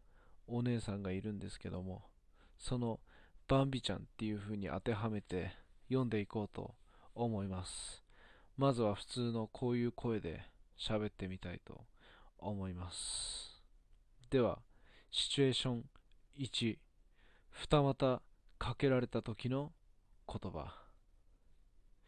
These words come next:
バンビちゃん、なんでそいつがいるんだよ。と、まあ、こういう感じになっていくわけなんですけども、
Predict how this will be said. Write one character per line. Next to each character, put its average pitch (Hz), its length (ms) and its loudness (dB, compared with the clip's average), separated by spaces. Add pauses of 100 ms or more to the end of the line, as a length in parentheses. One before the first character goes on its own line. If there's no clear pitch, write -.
(720)
バ 170 220 12
ン 226 60 10
ビ 175 100 6
ち 120 140 2
ゃ 113 40 6
ん、 - 1200 -6
な 196 160 10
ん 185 60 4
で 135 100 2 (760)
そ - 340 4
い 139 60 4
つ - 140 0
が 123 340 2 (480)
い 123 140 2
る 131 160 2
ん 117 80 -4
だ 101 120 -2
よ。 85 120 -6 (3250)
と、 170 120 4
ま 180 140 10
あ、 131 60 6
こ 135 180 4
う 139 80 8
い 139 60 6
う 135 60 4
感 135 220 2
じ 127 140 0
に 127 200 2
な 131 120 0
っ - 20 -2
て - 180 -6
い 101 60 -4
く - 120 -8
わ 104 100 -2
け 101 120 -8
な 104 100 -4
ん 175 100 -10
で 110 100 -10
す - 100 -14
け - 120 -8
ど - 140 -10
も、 104 300 -6